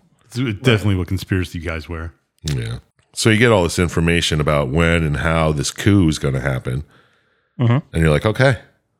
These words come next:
Speaker 2: well, we got all the information. Let's go." And you leave on a helicopter. "We're gonna go off to the president's brother's estate 'cause he's the guy who's gonna be the next president."
Speaker 1: Yeah, which is weird.
Speaker 2: Yeah.
Speaker 1: Was he the vice president? 'Cause that's how that usually works.
Speaker 2: That's what I thought.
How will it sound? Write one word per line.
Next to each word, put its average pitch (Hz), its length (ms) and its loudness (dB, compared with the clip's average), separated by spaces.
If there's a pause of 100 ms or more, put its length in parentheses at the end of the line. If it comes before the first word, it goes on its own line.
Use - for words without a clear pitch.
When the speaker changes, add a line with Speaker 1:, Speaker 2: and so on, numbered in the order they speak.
(120)
Speaker 2:
well, 98 100 4
we 92 100 -2
got 98 160 2
all 104 120 2
the 98 40 2
information. 127 560 0 (460)
Let's 76 300 0
go." 64 400 0 (420)
And 92 80 0
you 95 80 4
leave 87 200 4
on 80 120 0
a 95 60 2
helicopter. 92 600 -4 (1300)
"We're 123 100 -10
gonna 101 160 -2
go 90 120 0
off 87 260 0
to - 100 -6
the 71 80 -4
president's 92 500 -2
brother's 71 420 -2
estate 69 380 -6
'cause - 180 -8
he's 98 280 -2
the 71 80 -4
guy 76 400 0 (480)
who's 76 200 -2
gonna 82 280 0
be 80 160 0
the 80 120 -2
next 78 240 -4
president." 62 600 -6 (360)
Speaker 1:
Yeah, 107 240 0
which 101 160 -2
is 101 120 0
weird. 92 480 2
Speaker 2:
Yeah. 82 420 2
Speaker 1:
Was 117 120 4
he 120 60 4
the 107 100 2
vice 113 240 2
president? 143 460 0
'Cause 92 100 -8
that's 117 160 2
how 107 100 2
that 98 100 0
usually 90 320 0
works. 78 240 -6
Speaker 2:
That's 135 240 -2
what 151 80 4
I 185 140 4
thought. 67 460 -2